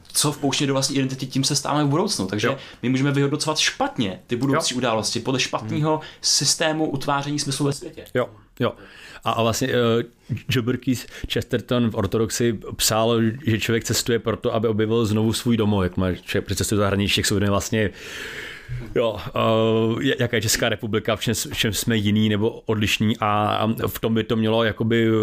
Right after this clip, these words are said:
Speaker 2: být neustále provázaný proces i vlastně jako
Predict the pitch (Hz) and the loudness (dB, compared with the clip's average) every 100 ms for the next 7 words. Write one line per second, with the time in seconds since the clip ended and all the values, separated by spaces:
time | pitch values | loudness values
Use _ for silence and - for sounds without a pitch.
0 | 110 110 107 104 98 101 110 110 107 - | 4 2 2 0 0 2 2 2 0 0
1 | 117 113 104 104 98 113 113 - _ - | 0 0 0 0 2 0 0 -4 _ -4
2 | 113 104 - 104 107 101 - 110 101 117 | -2 0 0 0 2 2 2 0 0 -2